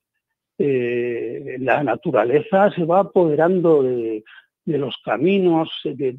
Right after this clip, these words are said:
de las vaguadas, de todas las zonas, y eso, pues, hace que el turismo rural, pues, sea complicado por eso, ¿no? Y, y a veces el hombre, pues, tiene que hacer tareas que no han hecho nunca en la vida,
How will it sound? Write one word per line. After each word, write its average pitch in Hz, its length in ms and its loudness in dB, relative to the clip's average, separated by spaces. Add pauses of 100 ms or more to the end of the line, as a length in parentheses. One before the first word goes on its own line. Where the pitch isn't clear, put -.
de 127 480 -8
las 131 280 -6
vaguadas, 165 720 2 (480)
de 160 100 -6
todas 214 260 4
las 170 160 0
zonas, 202 400 0
y 143 140 -2
eso, 170 280 -4
pues, 170 240 -2
hace 165 320 -4
que 120 280 -4
el 117 160 -8
turismo 131 640 -4 (600)
rural, 160 520 2
pues, 156 200 0 (560)
sea 156 240 -2
complicado 139 840 0
por 117 200 -8
eso, 123 240 -12
¿no? 131 180 -14
Y, 139 380 -8
y 151 140 -2
a 123 60 2
veces 143 340 2
el 160 100 6
hombre, 180 240 6
pues, 208 180 0
tiene 180 220 0
que 185 80 6
hacer 180 280 0
tareas 190 360 0 (460)
que 175 120 -8
no 175 100 0
han 220 80 4
hecho 208 220 2
nunca 196 480 2
en 165 160 -2
la 147 100 2
vida, 208 320 0